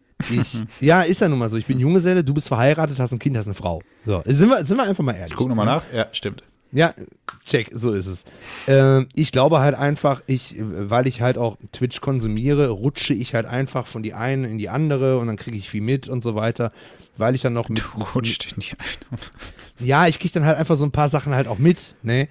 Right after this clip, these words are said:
Speaker 1: Ähm, dafür, äh, hab ich keine Ahnung von, von, äh, äh, von Twitter, sag ich jetzt einfach mal, ne? Hab ich ja gar keine Ahnung von. Aber dann, weil ich auch noch halt mit, mit, mit Schülern in Anführungsstrichen arbeite, krieg ich da auch noch was mit und dann googelt man halt auch mal privat zu Hause nach, weil, ey, was ist das da, was haben die mir da gerade erklärt?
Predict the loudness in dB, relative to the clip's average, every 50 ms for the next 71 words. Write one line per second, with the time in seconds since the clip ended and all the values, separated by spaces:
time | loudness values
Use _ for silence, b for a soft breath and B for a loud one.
0 | B B B B B B B B -2 0 2 2 2 2 0 2 2 2 0 0
1 | -2 -4 -2 0 0 0 0 0 0 0 0 0 0 0 0 0 0 2 0 0
2 | 0 0 0 -2 0 0 -2 -2 0 2 4 4 4 4 2 2 2 2 2 2
3 | 0 0 -2 -4 -2 -2 -4 0 0 0 0 0 -4 -6 -6 -6 -6 -8 -8 -10
4 | -10 -8 -8 -8 -8 -8 -8 -8 -10 -6 -4 -2 -2 -2 -2 -2 -4 -4 -4 -2
5 | -2 -2 -2 -2 -2 -4 -4 -6 -8 -8 -8 -10 -10 -8 -8 -8 -8 B B B
6 | B B B B B B _ -6 -4 -4 -2 0 0 0 0 2 2 2 2 2
7 | 0 -2 -4 -2 -2 -2 -4 -2 0 -2 -2 -2 -2 -6 -6 -6 -6 -4 -6 -6
8 | -6 -4 -6 -6 -6 -6 -8 -8 -2 -2 2 2 2 2 2 -2 -2 0 0 -2
9 | 0 0 0 -2 -2 -2 -4 -4 -4 -4 -4 -6 -4 -2 -2 0 2 2 0 0
10 | 0 -4 -8 -8 -6 -6 -6 -4 -4 -4 -4 0 2 2 4 4 4 4 2 0
11 | 0 2 0 0 0 0 -2 -4 -2 -2 -2 0 2 4 2 2 2 0 0 0
12 | 0 0 0 0 0 -2 -4 -2 -2 -2 -4 -4 -4 -6 -6 -4 -6 -6 -8 -8
13 | -6 -4 -4 -6 -6 -8 -8 -8 -8 -8 -8 -12 -12 -10 -10 -10 -6 -6 -4 -4
14 | -4 -6 -6 -8 -6 -6 -4 -4 -4 -2 -4 -2 -2 0 0 0 -2 -4 -6 -4
15 | -2 2 2 2 0